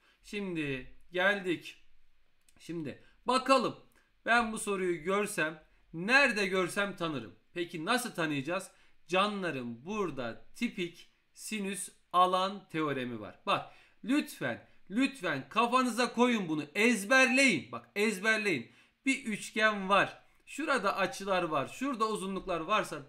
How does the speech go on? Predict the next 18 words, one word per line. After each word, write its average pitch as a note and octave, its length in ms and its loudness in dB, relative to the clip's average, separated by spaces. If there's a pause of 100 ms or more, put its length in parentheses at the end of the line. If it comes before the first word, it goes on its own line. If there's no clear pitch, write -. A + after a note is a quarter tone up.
bil A3+ 260 -2
ki D#3 240 -8
bu G#3+ 120 -6
sinüs E3 420 -4
teoremi. G2 400 -8
Sinüs A#3 500 -2
alan F#3 360 2
teoremi G#2 400 -8
daha F2 220 -10
doğrusu. D#2+ 340 -16 (520)
Peki C#4 420 -4 (500)
ben A#3+ 360 4 (180)
şuradaki G3+ 640 -6
B A#3+ 300 6
D F#3+ 260 0
uzunluğuna G3 640 -4
K D#3+ 320 0
dedim. G2+ 220 -10